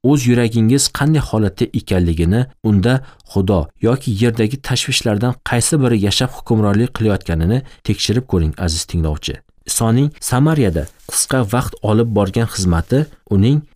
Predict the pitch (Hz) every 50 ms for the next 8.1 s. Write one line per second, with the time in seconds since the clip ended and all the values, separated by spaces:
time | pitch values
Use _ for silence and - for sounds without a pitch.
0 | - 117 117 110 - - 139 135 120 113 104 - - 110 104 92 95 95 107 110
1 | - 104 110 101 95 - - 87 85 90 85 - 101 90 87 - 85 76 69 -
2 | 71 - - _ _ _ _ _ _ - - - 90 85 - - - 127 135 -
3 | - - _ - 104 101 85 80 95 131 147 143 123 101 - - 95 87 82 107
4 | 117 - - _ - 113 101 - - 87 87 107 - - - 98 - 98 92 87
5 | 82 80 78 76 87 107 123 127 - - 80 76 67 - - _ _ - 92 87
6 | 92 90 92 113 135 135 127 104 98 98 90 90 104 98 - 101 92 92 87 85
7 | - - 87 90 82 85 82 80 - - 92 85 92 101 110 98 82 71 73 -
8 | -